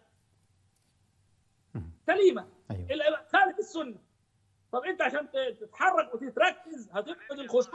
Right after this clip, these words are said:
Speaker 2: اللي هو اهم. فهنا الاولى اني ان نركز في صلاتنا وان نهتم باخطائنا لا اخطاء الاخرين، ان نركز في المطلوب منا وليس المطلوب من الاخرين. اذا كنت بعد الصلاه حابب تنام، انصح، قول: "والله يبقى كذا، كذا بعد الصلاه".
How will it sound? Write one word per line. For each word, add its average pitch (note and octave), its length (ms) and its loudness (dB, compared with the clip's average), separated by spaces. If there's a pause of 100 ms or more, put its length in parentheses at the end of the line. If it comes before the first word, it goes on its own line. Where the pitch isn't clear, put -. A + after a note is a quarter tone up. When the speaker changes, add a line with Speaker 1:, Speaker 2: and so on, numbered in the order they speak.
Speaker 2:
اللي D#4 120 0
هو D4 40 6
اهم. C4 360 2 (880)
فهنا C#4+ 260 -2
الاولى D4 480 0
اني C#4 360 -12 (340)
ان G#3 120 -2
نركز A3 520 0
في G#3+ 80 -4
صلاتنا G#3+ 580 -2
وان G#3+ 180 -2
نهتم G#3+ 500 -2
باخطائنا A3 800 2 (360)
لا C#4 320 6
اخطاء C4 320 4
الاخرين، A#3 440 2 (160)
ان A3 60 -6
نركز B3 520 0
في - 20 -20 (100)
المطلوب A#3 320 -4
منا D4 400 0 (320)
وليس A#3 340 4
المطلوب A#3 480 -2
من G#3 120 -2
الاخرين. E3 680 0 (280)
اذا A3+ 180 6
كنت D#4+ 240 -2
بعد D4 220 4
الصلاه D4 300 4
حابب C4+ 280 -4
تنام، C4 200 -6 (300)
انصح، F#4 320 0
قول: C4+ 180 -6
"والله B3+ 220 2
يبقى G#3 500 -2
كذا، G#3+ 280 0
كذا A#3 220 -6
بعد A3 260 2
الصلاه". F3+ 420 -2